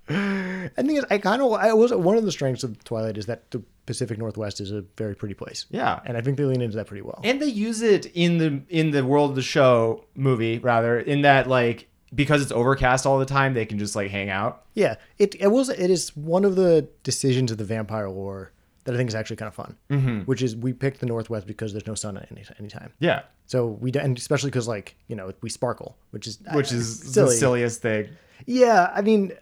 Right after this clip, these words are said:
Speaker 1: uh, uh, compare and contrast. Highbrow, lowbrow.
Speaker 2: Okay.
Speaker 1: Vampire lore, right? You're, you're making your, your vampire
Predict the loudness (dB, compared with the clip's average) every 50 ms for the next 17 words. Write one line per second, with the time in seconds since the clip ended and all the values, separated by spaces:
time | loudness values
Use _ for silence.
0 | _ -18 -18 -18 _ _ -20 -20 _ _ _ _ _ _ -12 -10 -8 -6 0 0
1 | 0 0 0 -6 -16 -4 0 2 4 4 4 4 2 0 -2 -6 -6 -8 -8 -10
2 | -10 -10 -8 -2 0 2 4 4 4 2 2 -2 -6 -10 -14 -14 -16 -10 _ 0
3 | 2 2 2 0 -4 -8 -10 -14 -14 _ 0 2 2 2 2 0 0 0 -2 -4
4 | -6 -10 -12 -14 -16 _ _ _ _ _ _ _ _ 2 4 4 4 6 4 4
5 | 4 4 4 4 4 4 4 4 2 2 4 4 4 4 4 4 4 2 2 0
6 | -2 -8 -12 -16 -16 -2 0 2 2 2 2 4 4 4 4